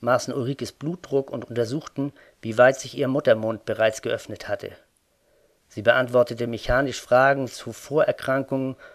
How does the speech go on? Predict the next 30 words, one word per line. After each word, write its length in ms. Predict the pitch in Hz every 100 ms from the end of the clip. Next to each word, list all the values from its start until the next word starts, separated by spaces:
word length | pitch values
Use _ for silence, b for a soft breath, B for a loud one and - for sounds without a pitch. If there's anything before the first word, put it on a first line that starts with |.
| B
und 140 | 123 127
hatte 180 | 151 131
dabei 220 | 120 120
das 160 | 117
Gefühl, 480 | - - - 147 147
in 160 | 139 120
eine 260 | 120 117
Art 240 | 113 117 -
Traumzustand 960 | - 127 135 120 - 107 - - 101
zu 160 | - -
entschweben. 640 | 104 - - 104 101 95 - _ - - - _ b b b b b b b b _ -
Ein 120 | 160
junger 240 | 175 190 156
Assistenzarzt, 1000 | - - - 226 - - 135 147 -
der 100 | 147
ähnlich 480 | 143 190 196 175 -
lange 300 | 151 160 156
Haare 300 | 151 165 156
hatte 180 | 156 147
wie 80 | 135
Charlie, 420 | - 156 196 131
aber 140 | 113
keinen 280 | 113 127 123
Bart, 340 | 131 147 160 -
schmierte 440 | - 143 143 143
Gel 340 | 131 135 147 104
auf 160 | -
ihren 280 | 127 113 107
hochgewölbten 760 | 120 113 - 101 107 - - 107
Bauch. 380 | 98 87 -